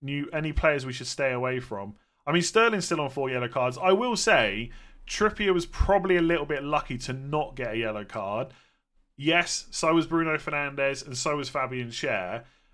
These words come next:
But I actually think overall it was a good decision 'cause the referee for that game tried to keep his cards in his pocket, right? 'Cause once you give the first one, you've got to give loads of other ones in some games.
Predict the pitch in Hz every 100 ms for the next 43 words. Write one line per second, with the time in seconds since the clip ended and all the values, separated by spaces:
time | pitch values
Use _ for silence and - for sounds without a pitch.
0 | - - 151 214 220 240 208 214 175 -
1 | - - _ - - - - 175 185 180
2 | 151 170 147 120 131 127 127 151 147 135
3 | 127 - - - 127 147 143 170 170 160
4 | 170 208 196 190 180 160 147 117 143 123
5 | 98 101 110 - - - - 160 156 -
6 | - 151 139 127 - 143 135 127 123 131
7 | 127 123 - 135 160 151 143 - 165 185
8 | 233 - 190 147 - 175 170 - 170 156
9 | 143 120 113 113 151 135 131 127 131 127
10 | 127 131 135 135 143 127 123 135 131 131
11 | 151 170